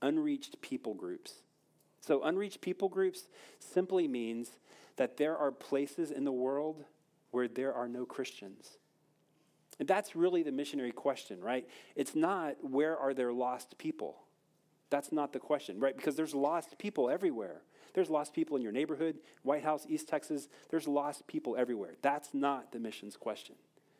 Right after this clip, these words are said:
The missions question is, where are there people with no Christians in them, where there's no church, there's no Bible in their language, they don't have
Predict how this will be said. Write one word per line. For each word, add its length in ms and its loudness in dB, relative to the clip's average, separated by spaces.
The 60 0
missions 440 2
question 420 -2
is, 100 -4
where 280 4
are 60 2
there 160 -4
people 580 -4
with 140 4
no 160 2
Christians 440 -2
in 120 -4
them, 160 -14
where 100 2
there's 220 2
no 120 2
church, 560 -6
there's 180 -4
no 140 4
Bible 540 0
in 100 -2
their 140 -2
language, 400 -4
they 100 0
don't 160 -4
have 160 -4